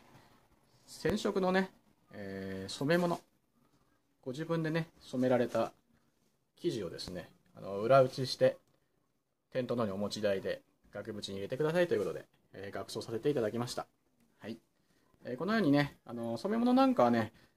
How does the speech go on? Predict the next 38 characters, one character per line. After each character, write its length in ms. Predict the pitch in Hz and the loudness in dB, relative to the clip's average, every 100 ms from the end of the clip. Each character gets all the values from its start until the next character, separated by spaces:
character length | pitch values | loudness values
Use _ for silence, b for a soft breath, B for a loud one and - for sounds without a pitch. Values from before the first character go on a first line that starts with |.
| _ | _
あ 80 | - | -10
の、 380 | 123 120 120 120 | -4 0 0 4
裏 180 | 147 190 | 6 6
打 40 | |
ち 140 | 190 | 4
し 80 | 208 | 0
て 80 | 226 | 2
あ 60 | 220 | 4
る 80 | |
と 280 | 202 113 104 131 | 6 4 4 4
よ 140 | 127 | 4
り 140 | 143 | 4
綺 160 | - 202 | 0 4
麗 140 | 175 | 6
に 180 | 113 95 - _ _ _ - | 6 0 -8 _ _ _ -10
ピ 80 | - | -4
シ 80 | 175 | -4
ッ 60 | |
と、 240 | - 90 - _ | -2 -6 -6 _
ち 40 | - | -16
ょ 40 | |
っ 20 | |
と 60 | 90 92 - 120 | -16 -16 -14 -2
ラ 140 | 131 | 0
イ 20 | |
ト 80 | 147 | 0
反 100 | 110 | -2
射 100 | 104 | -4
し 60 | - | -6
て 140 | 104 | -4
見 100 | 101 | -2
に 100 | 104 | -2
く 100 | 135 | -2
い 20 | |
で 80 | 104 | -4
す 80 | - | -6
け 80 | |
ど、 40 | - | -14